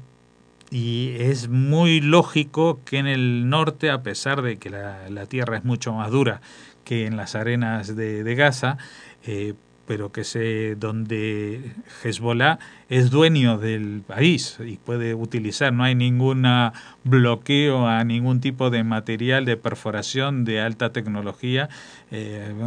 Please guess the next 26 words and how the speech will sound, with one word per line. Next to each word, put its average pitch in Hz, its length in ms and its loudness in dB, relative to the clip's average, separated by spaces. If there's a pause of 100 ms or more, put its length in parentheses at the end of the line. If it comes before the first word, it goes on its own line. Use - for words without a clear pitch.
(120)
con 113 160 -10
lo 110 100 -10
cual 131 200 -2
pueden 117 320 -2
tener 120 160 -2
una 117 160 -2
máquina 123 560 0
similar 113 500 -2
a 107 260 0
la 104 160 -8
que 101 140 -10
fabrica 113 800 -4
túneles 117 380 -4
para 110 240 -6
los 101 180 -6
metros, 147 480 -2 (440)
eh, 135 260 -2
horadando 120 880 0 (140)
el, 104 320 -8
el 113 300 -8
suelo 113 500 -2
de 107 80 -6
Israel. 101 500 -8 (540)
Eh, 104 640 -6 (420)
y 127 140 0
aparte, 147 640 2